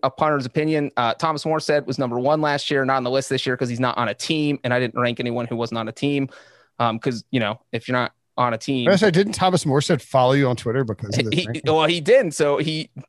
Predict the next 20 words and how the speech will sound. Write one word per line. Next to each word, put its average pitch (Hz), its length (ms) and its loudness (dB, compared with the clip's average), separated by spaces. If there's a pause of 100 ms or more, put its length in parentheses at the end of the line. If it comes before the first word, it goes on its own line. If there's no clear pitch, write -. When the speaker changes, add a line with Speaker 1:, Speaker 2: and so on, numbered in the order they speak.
(140)
Speaker 1:
probably 127 300 0
thought, 151 220 0
"Hey, 185 140 0
this 139 180 -6
guy 143 240 2
knows 139 240 -2
what 139 80 -6
he's 135 120 -2
talking 165 260 0
about," 113 240 -2
'cause 131 120 -6
he 127 40 -8
got 135 180 2
me 143 200 0
at 147 80 -2
number 147 240 0
one. 147 340 0 (400)
And, 135 180 2
and 135 240 0
so, 135 640 4